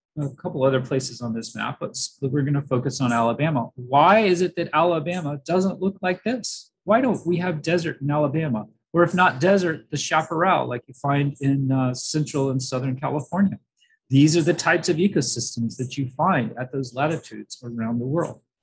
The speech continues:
Well, the answer for that has to do with this, the Gulf of Mexico. What we're looking at here is a map of the Gulf of Mexico, um, and you see the arrows representing the flow of water in a current that is called the loop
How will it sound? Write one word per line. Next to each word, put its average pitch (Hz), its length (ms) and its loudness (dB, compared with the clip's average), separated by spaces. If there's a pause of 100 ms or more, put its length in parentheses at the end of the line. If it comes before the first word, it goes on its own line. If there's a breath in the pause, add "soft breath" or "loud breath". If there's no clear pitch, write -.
(800)
Well, 180 180 4
the 170 220 6
answer 240 260 4
for - 180 0
that 139 340 4 (460)
has 127 200 -4
to 120 80 -14
do 127 180 -4
with 156 140 -4
this, - 560 -6
the 160 80 -2
Gulf 117 260 -6
of 143 100 -2
Mexico. 143 580 -4 (680 soft breath)
What 165 140 2
we're 185 60 4
looking 220 280 4
at 156 120 2
here 170 200 6
is 160 80 2
a 156 60 2
map 131 340 2
of 160 60 -10
the 160 60 -6
Gulf 151 280 -4
of 196 80 2
Mexico, 131 680 -4 (160)
um, 127 420 0
and 143 340 6
you 151 100 0
see 170 340 0
the 147 200 -4
arrows 151 520 2
representing 143 640 -2
the 123 100 -6 (160)
flow 170 240 4
of 165 100 2
water 147 460 2 (400 soft breath)
in 135 100 2
a 131 120 4
current 185 420 -2
that 139 140 -2
is 135 140 -2
called 156 380 -4
the 143 140 2
loop 135 340 2